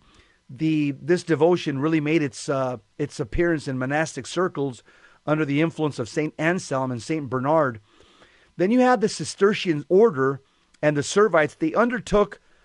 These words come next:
this, uh, this devotion to propagate it, the seven sorrows of Mary. It, it's become widespread. In the, it became real widespread back in the fourteenth century,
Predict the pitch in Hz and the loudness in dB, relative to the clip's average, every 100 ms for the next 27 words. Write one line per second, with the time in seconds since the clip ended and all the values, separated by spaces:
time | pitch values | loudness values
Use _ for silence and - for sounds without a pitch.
0 | _ _ - 110 170 175 - 160 151 139 | _ _ -20 0 0 0 2 4 4 2
1 | 131 151 180 - 156 127 190 196 165 135 | 0 -4 -8 -2 0 4 2 2 -4 -6
2 | - 185 202 170 131 139 131 113 160 160 | 0 2 2 -2 -2 -2 -4 -4 -4 -4
3 | - 156 151 120 113 151 170 185 175 _ | 0 2 2 -2 -4 0 2 0 -6 _
4 | _ _ _ _ 143 165 - 185 170 - | _ _ _ _ 0 0 0 -2 -2 -4
5 | 165 147 143 175 185 - - 170 180 156 | -4 -2 2 2 0 -6 2 4 4 0
6 | 139 - 151 190 190 160 196 233 151 185 | -6 -4 -4 -4 -2 2 2 2 2 2
7 | 175 156 131 160 170 135 - 170 160 160 | 0 -2 0 0 -2 -6 -2 0 0 -4
8 | 131 - 170 170 170 170 170 | -8 -4 -2 0 0 0 0